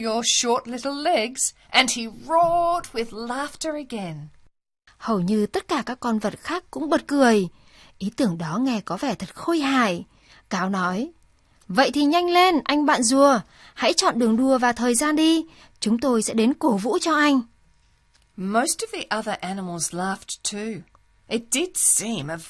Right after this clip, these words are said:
Speaker 1: very comic idea. The fox said, Come on then, Tortoise. Name the distance and the time, and then we will all come and watch.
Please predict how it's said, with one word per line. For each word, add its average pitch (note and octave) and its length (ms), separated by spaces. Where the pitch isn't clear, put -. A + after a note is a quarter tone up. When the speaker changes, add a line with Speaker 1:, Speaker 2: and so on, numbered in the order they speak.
Speaker 1:
very B3 340
comic F#3 440
idea. D#3+ 580
The D#3 80
fox - 260
said, - 340
Come A#4+ 220
on G4+ 240
then, A#3 240
Tortoise. A3+ 680
Name C#4+ 340
the F#4+ 120
distance A#3 800
and A#3 240
the G#4+ 80
time, G3 540
and F3+ 200
then A3 240
we F3+ 140
will F3+ 280
all G3 420
come G3 160
and F3 180
watch. - 540